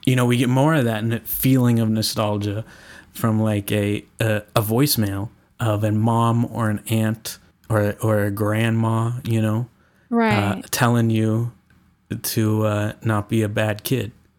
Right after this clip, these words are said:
Speaker 2: Right. I love the, I said, "I love the loving message. It's funny and it's familiar." I, I really like this, uh, little interlude.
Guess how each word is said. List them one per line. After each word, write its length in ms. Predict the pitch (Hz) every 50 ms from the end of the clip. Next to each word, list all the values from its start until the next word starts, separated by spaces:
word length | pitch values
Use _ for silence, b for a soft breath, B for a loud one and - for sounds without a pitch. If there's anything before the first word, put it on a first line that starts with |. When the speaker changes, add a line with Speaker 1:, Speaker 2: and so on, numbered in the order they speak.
| _ _
Speaker 2:
Right. 340 | - 208 196 185 190 233 - _
I 120 | - 240 254
love 400 | 247 240 233 240 247 240 233 226
the, 520 | - 240 226 220 214 208 208 208 196 - _ _ _ _ _ - 240 - _
I 80 | - 220
said, 160 | 214 - 208
"I 120 | 196 196 196
love 200 | 202 190 190 220
the 140 | - 240
loving 300 | 240 226 214 226 220 214
message. 680 | 202 196 196 196 - - 190 190 185 190 190 - - - -
It's 220 | 202 - - -
funny 360 | - 208 190 180 185 190 185 -
and 140 | - 190 190
it's 200 | 185 190 - -
familiar." 760 | - - 185 180 180 180 190 190 190 196 196 190 190 196 220 254
I, 140 | - 202 202 - _ _
I 180 | - 214 220 226
really 320 | 220 208 214 214 214 208
like 440 | 202 196 190 190 196 196 - 208 - _
this, 440 | 214 214 214 226 - - - - - _ _ _ _ _ _ _ _ _
uh, 240 | - - 202 202 202 190
little 180 | 196 202 202 -
interlude. 920 | - 196 190 185 - 220 214 214 208 208 214 214 214 220 226 233 240 240